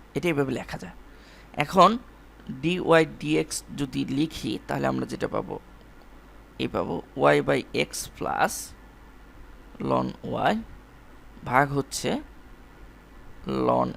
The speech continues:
x plus x by y। দেখো, হয়ে গেল আমাদের ম্যাথ। হুম, খুব সহজে আমরা করে ফেলতে পারলাম। অথবা আরও যদি ক্যালকুলেশন করো, আরও একটু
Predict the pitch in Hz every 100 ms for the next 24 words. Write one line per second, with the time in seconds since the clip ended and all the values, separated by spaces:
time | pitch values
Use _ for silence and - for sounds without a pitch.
0 | - 165 - - - - 277 - - -
1 | - - - - - - - - - -
2 | - - - - - - - - - -
3 | 135 143 151 165 127 131 143 - - -
4 | - - - - - 208 214 - 151 -
5 | - 131 190 240 - - - - - -
6 | 135 - 175 165 143 117 135 - 92 -
7 | - - 165 208 208 147 180 175 175 165
8 | 165 156 151 165 156 - 120 240 - -
9 | - - - 139 165